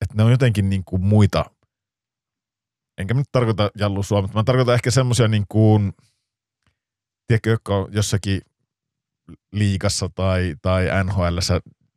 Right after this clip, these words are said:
jossakin johtavassa pelaajaroolissa, tai tekee, että ne on jotenkin niinku, vähän niinku jotenkin starpoja tai silleen, niin tuleeko siinä jotenkin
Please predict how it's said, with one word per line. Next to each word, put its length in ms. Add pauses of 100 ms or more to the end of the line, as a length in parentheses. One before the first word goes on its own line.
(160)
jossakin 320
johtavassa 680
pelaajaroolissa, 680
tai 240
tekee, 200
että 160
ne 60
on 160
jotenkin 360
niinku, 180 (220)
vähän 180
niinku 120
jotenkin 220
starpoja 580
tai 160
silleen, 280
niin 120 (440)
tuleeko 280
siinä 180
jotenkin 360